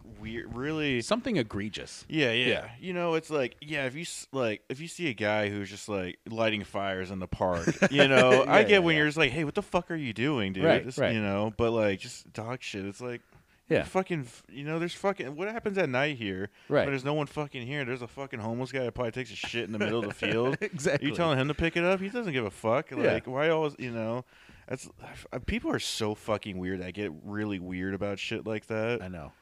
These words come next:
Speaker 1: That just, like, have to tell people, like, "Hey, you better do this."
Speaker 2: Yeah.
Speaker 1: It's like,
Speaker 2: I know.
Speaker 1: like,
Speaker 2: Yeah, that fucking, like, the audacity to, like, confront somebody about that.
Speaker 1: Yeah.
Speaker 2: And again, like, my dog wasn't even finished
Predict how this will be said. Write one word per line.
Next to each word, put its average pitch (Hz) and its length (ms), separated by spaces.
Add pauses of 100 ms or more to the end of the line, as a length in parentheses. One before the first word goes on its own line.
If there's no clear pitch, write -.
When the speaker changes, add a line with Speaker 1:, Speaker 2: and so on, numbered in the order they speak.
(100)
Speaker 1:
That 110 140
just, 113 120
like, 120 120
have 113 180
to 113 80
tell 98 260
people, 110 360
like, 104 140
"Hey, 156 340 (260)
you - 80
better 220 160
do 110 240
this." 98 420
Speaker 2:
Yeah. 85 220 (420)
Speaker 1:
It's - 240
like, 117 260
Speaker 2:
I 95 60
know. 87 240 (140)
Speaker 1:
like, 120 80 (560)
Speaker 2:
Yeah, 107 160
that 113 200
fucking, 117 380
like, 95 160
the 110 140
audacity 92 680
to, 92 100
like, 82 200
confront 87 520
somebody 98 300
about 95 260
that. 107 240
Speaker 1:
Yeah. 113 380 (100)
Speaker 2:
And 156 140
again, 156 420
like, 131 180
my 208 200
dog 349 260
wasn't 160 200
even 127 120
finished - 400